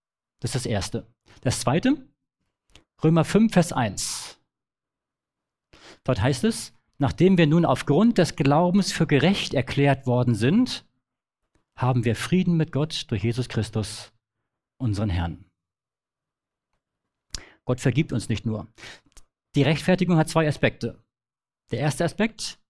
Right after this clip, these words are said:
Gott vergibt uns unsere Schuld. Das ist wichtig. Denn ohne Schuldvergebung können wir nicht frei leben. Das zweite ist, Gott erklärt uns für gerecht.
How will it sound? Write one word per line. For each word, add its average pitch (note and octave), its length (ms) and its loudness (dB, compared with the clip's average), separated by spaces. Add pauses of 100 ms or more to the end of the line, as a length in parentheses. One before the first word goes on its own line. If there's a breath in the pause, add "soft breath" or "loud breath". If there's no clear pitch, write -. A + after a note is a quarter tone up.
Gott D3 140 -4
vergibt D3 320 0
uns C#3+ 140 -6
unsere B2 200 0
Schuld. - 440 -8 (140)
Das A#2+ 120 -8
ist G#2 100 -4
wichtig. - 480 -6 (1300)
Denn A#2+ 80 -10
ohne D3 220 0
Schuldvergebung G#2+ 720 -2 (640)
können A#2+ 220 -2
wir G#2+ 100 0
nicht C3+ 480 -4
frei - 400 -10
leben. A2+ 400 -6 (380 loud breath)
Das - 200 -2
zweite F#3 300 2
ist, - 420 -2 (800)
Gott F3+ 300 -2
erklärt C#3+ 640 -2
uns D3+ 300 0
für C#3 320 -2
gerecht. - 800 -6